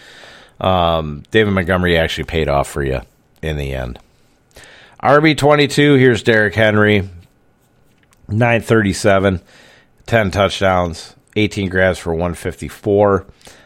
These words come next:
uh, in eight games.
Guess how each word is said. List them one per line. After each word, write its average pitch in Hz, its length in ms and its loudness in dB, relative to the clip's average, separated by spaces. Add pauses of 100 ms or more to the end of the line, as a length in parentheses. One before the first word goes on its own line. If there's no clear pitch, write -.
(160)
uh, 82 640 0
in 92 640 -2 (180)
eight 95 300 -2
games. 82 640 -4